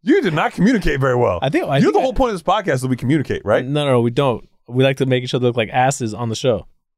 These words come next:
Speaker 2: That's, that's what we do.
Speaker 1: Look like ass or feel like ass? I can't. It's a very different aesthetic.
Speaker 2: Mm-hmm. One
Speaker 1: You know
Speaker 2: and the
Speaker 1: that this is
Speaker 2: same.
Speaker 1: not recorded, right?
Speaker 2: One and the same.
Speaker 1: You mean sound like ass?
Speaker 2: Sound like ass.
Speaker 1: What does ass sound like, Saeed?
Speaker 2: Yeah.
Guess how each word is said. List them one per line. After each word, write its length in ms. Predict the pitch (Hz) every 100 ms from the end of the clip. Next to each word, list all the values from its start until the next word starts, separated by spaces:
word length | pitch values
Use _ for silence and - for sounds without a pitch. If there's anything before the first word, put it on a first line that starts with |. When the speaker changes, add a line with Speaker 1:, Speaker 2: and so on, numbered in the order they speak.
| _ _ _ _ _
Speaker 2:
That's, 180 | 120 131
that's 200 | 135 135
what 100 | 127
we 60 | 117
do. 180 | 123 110
Speaker 1:
Look 300 | 98 170 -
like 180 | 208 208
ass 460 | - 202 240 226
or 160 | - 113
feel 300 | - 160 143
like 200 | 95 87 -
ass? 380 | 92 67 - -
I 60 |
can't. 280 | - 156 135 - -
It's 180 | 107 -
a 60 | 117
very 240 | 135 120
different 340 | 101 117 87
aesthetic. 320 | - - 104 131
Speaker 2:
Mm-hmm. 260 | - -
One 100 | 127
Speaker 1:
You 60 | 175
know 40 |
Speaker 2:
and 80 | 175
the 40 | 127
Speaker 1:
that 60 |
this 40 | 147
is 40 |
Speaker 2:
same. 80 | 117
Speaker 1:
not 140 | 156 120
recorded, 520 | 107 117 135 90 -
right? 240 | 92 143
Speaker 2:
One 200 | - 135
and 100 | 139
the 60 | 107
same. 420 | - 131 117 98 - _ _ -
Speaker 1:
You 80 | 104
mean 160 | 104
sound 360 | 95 - 127 170
like 160 | 196 196
ass? 280 | 208 285
Speaker 2:
Sound 360 | - 156 156 143
like 200 | 117 104
ass. 420 | 107 101 - - -
Speaker 1:
What 80 | 269
does 100 | 254
ass 220 | 208 185
sound 180 | 165 101
like, 140 | 92
Saeed? 300 | - 92 117
Speaker 2:
Yeah. 160 | 156